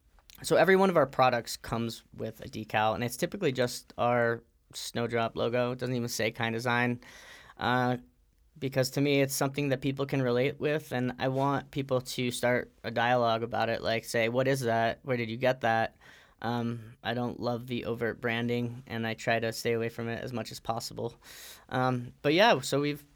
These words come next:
sold more ti-, or more stickers than, um, I could ever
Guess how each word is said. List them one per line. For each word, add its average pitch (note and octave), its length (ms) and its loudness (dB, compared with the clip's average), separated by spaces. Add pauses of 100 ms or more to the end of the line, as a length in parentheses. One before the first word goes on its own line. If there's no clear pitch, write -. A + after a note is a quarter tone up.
(140)
sold C#3+ 520 -2 (1500)
more D3+ 240 4
ti-, E3 300 2
or C3+ 180 4
more C#3+ 240 4
stickers C#3 380 0
than, B2 280 0
um, A#2 340 -2
I B2 100 -4
could C3 160 -4
ever A#2+ 380 -2